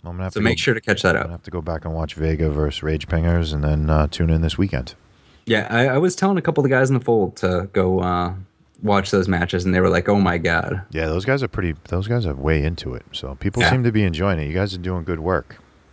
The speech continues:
Speaker 2: And yeah, if you watch the stream, I think the production quality was,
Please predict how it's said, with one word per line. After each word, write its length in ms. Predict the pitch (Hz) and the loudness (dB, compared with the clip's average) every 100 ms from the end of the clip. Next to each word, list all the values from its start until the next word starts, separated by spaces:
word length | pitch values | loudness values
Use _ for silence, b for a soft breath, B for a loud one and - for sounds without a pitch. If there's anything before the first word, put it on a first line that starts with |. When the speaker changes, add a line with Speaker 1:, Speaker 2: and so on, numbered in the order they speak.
| _ - | _ 2
Speaker 2:
And 240 | 110 104 | 4 4
yeah, 300 | 92 80 95 - - | 2 -2 -6 -12 -2
if 160 | 113 | 2
you 80 | 127 | 4
watch 320 | 107 117 - - | 4 2 0 -4
the 60 | |
stream, 340 | - - 95 - | -4 0 0 2
I 100 | 95 | 0
think 220 | 95 101 | 2 0
the 80 | 90 | 0
production 420 | 87 90 87 92 | 0 0 0 -2
quality 240 | 90 90 90 | -2 0 0
was, 360 | 90 - - | 0 -2 -4